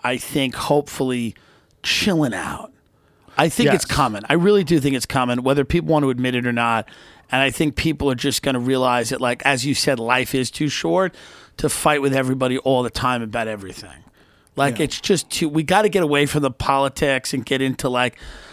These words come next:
Speaker 1: something that's a little more important.
Speaker 2: For sure.
Speaker 1: You know?
Speaker 2: For sure. For sure. That's, I, I think, uh, p-, people like you are very important. And
Speaker 1: Yeah.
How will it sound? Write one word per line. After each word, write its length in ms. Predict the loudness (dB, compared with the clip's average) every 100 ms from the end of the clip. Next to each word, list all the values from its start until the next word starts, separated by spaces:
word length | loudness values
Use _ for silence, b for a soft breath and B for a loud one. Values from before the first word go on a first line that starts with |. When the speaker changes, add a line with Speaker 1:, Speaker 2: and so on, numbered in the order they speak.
| B B
Speaker 1:
something 400 | -2 0 2 0
that's 160 | 0
a 60 | 0
little 220 | 2 2
more 220 | 2 0 0
important. 520 | -2 -4 -4 -8 -20 -18 -8
Speaker 2:
For 160 | -6
sure. 340 | -4 -4 -4 -6
Speaker 1:
You 160 | -4 -2
know? 140 | 0
Speaker 2:
For 60 | 0
sure. 300 | -4 -8 -12 b b b
For 80 | -4
sure. 200 | 0 0
That's, 300 | 2 -2 -2 -2
I, 140 | -2 -4
I 100 | -4
think, 340 | -4 -4 -6 -14
uh, 160 | -12 -10
p-, 240 | -10 -10
people 260 | -4 -2 0
like 180 | -2 -2
you 120 | -4
are 60 | -4
very 260 | -4 -4
important. 560 | -6 -6 -8 -8 -10 -14 b b b
And 80 | -2
Speaker 1:
Yeah. 220 | -2